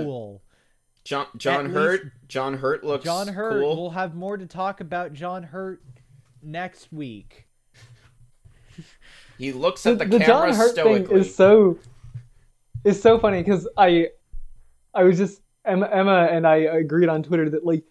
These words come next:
Speaker 3: when this episode came out, 'cause this was, you know, this was, I think this was the, the episode I watched, like, right as I was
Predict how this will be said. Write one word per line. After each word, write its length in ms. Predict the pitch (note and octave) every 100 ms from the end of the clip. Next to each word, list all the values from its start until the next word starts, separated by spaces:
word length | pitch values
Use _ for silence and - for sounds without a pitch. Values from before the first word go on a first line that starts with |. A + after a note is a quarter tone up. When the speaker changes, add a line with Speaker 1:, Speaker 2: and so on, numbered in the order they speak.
| _ _
Speaker 3:
when 220 | D#3 G3
this 160 | G#3+ A3
episode 480 | G3+ F3 G3 G3 F3+
came 220 | F3+ F3
out, 220 | E3 F#3
'cause 220 | F#3 F3+ D3+
this 200 | G3+ G3+
was, 180 | E3 F#3+
you 80 | F#3+
know, 160 | C#3+ D#3
this 120 | D#3
was, 280 | D#3 C3 _ _ _ _ _ -
I 80 | F3+
think 240 | G3+ G#3
this 200 | D#3+ G#3
was 340 | F#3+ F#3 D3+ - _ - _ _ _ _ _ _ _ _ _ _
the, 840 | F#3+ D#3 D#3 _ D#3 D3+ F3 E3 D#3
the 180 | D#3 E3
episode 360 | E3 F3 E3+ D#3
I 80 |
watched, 360 | D3 C#3+ D3+ -
like, 100 | D3+
right 280 | C3+ C#3+ D#3
as 140 | D3+ D3
I 80 |
was 160 | C#3+ C3+